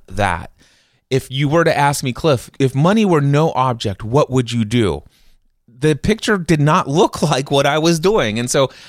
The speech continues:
I wanted to be done with that and transition again, but there was a lot of fears. And there were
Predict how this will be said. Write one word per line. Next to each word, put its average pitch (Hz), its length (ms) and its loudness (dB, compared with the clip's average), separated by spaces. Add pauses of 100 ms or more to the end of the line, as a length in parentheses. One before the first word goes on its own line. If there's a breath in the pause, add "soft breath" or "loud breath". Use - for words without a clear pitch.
(120)
I 147 120 2
wanted 185 300 2
to 170 80 0
be 147 140 -4
done 151 260 0
with 151 140 -2
that 147 200 0
and 117 180 -4
transition 143 560 -4
again, 180 220 -4
but - 180 -10
there 156 120 -6
was 160 100 -4
a 170 80 4
lot 131 380 0
of 139 100 -2
fears. 196 280 0
And 120 180 -2 (360 loud breath)
there 180 220 2
were 165 480 2